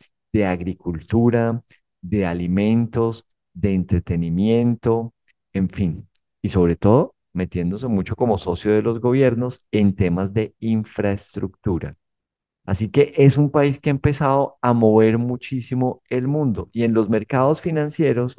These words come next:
oigan esto, la bolsa de valores de Arabia Saudita, Tadawul, es la más grande de la región y atrae inversiones significativas.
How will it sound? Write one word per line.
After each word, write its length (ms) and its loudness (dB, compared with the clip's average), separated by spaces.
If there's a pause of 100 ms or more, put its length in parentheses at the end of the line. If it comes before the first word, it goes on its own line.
oigan 360 0
esto, 440 -6 (600)
la 340 2
bolsa 720 2 (220)
de 120 0
valores 520 -2
de 100 -6
Arabia 300 -6
Saudita, 720 -4 (360)
Tadawul, 720 0 (360)
es 360 -4
la 180 0
más 360 2
grande 560 -2
de 260 -2
la 140 -4
región 480 -4
y 60 0
atrae 520 -4 (140)
inversiones 640 0
significativas. 1120 -6